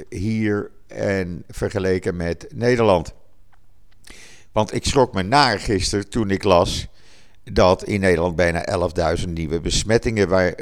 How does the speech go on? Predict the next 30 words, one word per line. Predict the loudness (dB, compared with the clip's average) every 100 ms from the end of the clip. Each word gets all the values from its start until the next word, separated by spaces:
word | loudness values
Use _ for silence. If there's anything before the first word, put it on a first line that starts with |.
| -2
werden | 0 0
geteld | -4 -6 0 2 2
op | -4 -4
één | -4 -2
dag. | -2 -4 -6 -20 -20 -20 -20 -20 -20 -20
Eh, | -8 -2 0 2 2 0 -2 -8 -10
dubbele | -4 -2 -2
van | -2 -4
het | -2
aantal | -4 -4 -4
mensen | -4 -2 -2
wat | -2 -2
hier | 2 4
woont. | 6 6 2 -6 -8
En | -2
wij | 0 2
zitten | 0 -4 -6 -4
dan | -2 -2 -4 -12 -14
schrikken | -8 0 0 0 -2
al | 0 -2 -2
als | -6
het | -6 -6
rond | -6 -6
de | -8
vierhonderd, | -8 -6 -4
vijfhonderd | -2 -2 -2 -6 -4 -6 -8 -20 -20 -20 -20 -20 -8
besmettingen | -6 -2 -2 -2 -2 -4
per | -2 -2 0
dag | 0 -2
zijn. | -4 -2 -2 -6